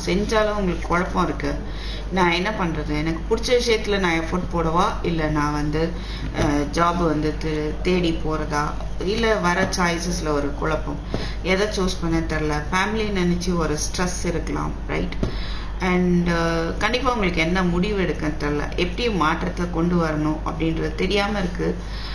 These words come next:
ஆஹ், உங்களுடைய எஃபோர்ட் வந்து நீங்க போடுங்க, ஒரு மாற்றத்தை உங்களால ஏற்படுத்திக்க முடியும்.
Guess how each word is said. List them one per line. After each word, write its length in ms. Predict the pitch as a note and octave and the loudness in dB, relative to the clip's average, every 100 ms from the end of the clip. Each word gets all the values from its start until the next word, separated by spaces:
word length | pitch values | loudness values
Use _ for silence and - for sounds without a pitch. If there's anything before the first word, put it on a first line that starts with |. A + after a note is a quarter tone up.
| - - | -6 -4
ஆஹ், 400 | F3+ F3 F3+ F3+ | 2 4 4 2
உங்களுடைய 500 | - G#3 A3 A3 G#3+ | 0 2 2 4 2
எஃபோர்ட் 380 | G#3 - C#4 C4+ | 0 -2 0 2
வந்து 280 | G#3 F#3 G3 | 2 2 2
நீங்க 560 | F#3 E3+ D#3 D3+ D3+ D3+ E3 D3+ - | 2 2 2 2 0 -2 -2 -4 -2
போடுங்க, 500 | F#3+ G3 F#3 D#3+ D3 D#3+ | 0 2 2 2 2 0
ஒரு 180 | D#3 E3 | 0 2
மாற்றத்தை 500 | E3 F3 F3+ F#3 E3+ | 4 2 2 -2 0
உங்களால 500 | E3 F3 F#3 G3 F3+ | 0 2 2 2 0
ஏற்படுத்திக்க 400 | F3+ D3 - D3+ | 0 -2 -2 -2
முடியும். 280 | D3 D3 D3 | -2 0 -2